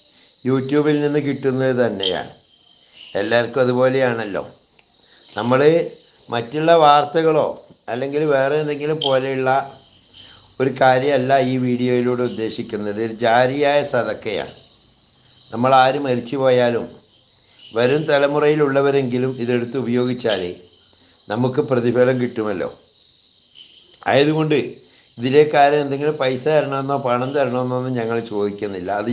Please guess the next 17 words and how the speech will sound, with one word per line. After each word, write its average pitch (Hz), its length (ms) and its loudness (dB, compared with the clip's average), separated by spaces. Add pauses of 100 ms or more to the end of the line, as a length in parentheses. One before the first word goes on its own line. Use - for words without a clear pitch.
YouTube 117 380 -4
തന്നോളും. 90 500 -6 (600)
അത് 117 120 -2 (100)
തരണമെങ്കിൽ 131 600 0 (840)
നമ്മുടെ 127 320 0 (320)
ഈ 120 140 -2
വീഡിയോയിൽ 123 500 -2
വരുന്ന 123 380 0 (120)
പരസ്യങ്ങൾ 113 600 -2 (760)
സ്കിപ്പ് 131 400 -4
ചെയ്യാതെ 123 580 2 (560)
എല്ലാവരും 135 680 2
കാണണം. 123 500 0 (500)
അതിനനുസരിച്ചിട്ടാണ് 135 880 0
നമുക്ക് 123 400 -2
വരുമാനം 120 480 -2
കിട്ടുക. 110 320 -6